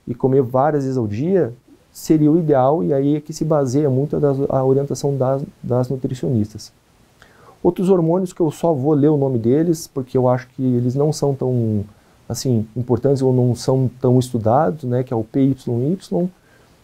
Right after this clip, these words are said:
é, o P P e a oxintomodulina. Agora não, agora a gente tá,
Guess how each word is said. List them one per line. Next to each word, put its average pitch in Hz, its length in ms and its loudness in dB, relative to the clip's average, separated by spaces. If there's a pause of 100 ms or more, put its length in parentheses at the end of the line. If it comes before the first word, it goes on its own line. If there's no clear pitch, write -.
(140)
é, 117 140 4
o 123 120 4
P 127 160 2
P 170 460 0 (380)
e 131 100 0
a 131 100 4
oxintomodulina. 131 1040 -2 (1600)
Agora 170 360 -2
não, 180 200 -2
agora 117 320 -2
a - 20 -8
gente 156 140 -10
tá, 160 120 -10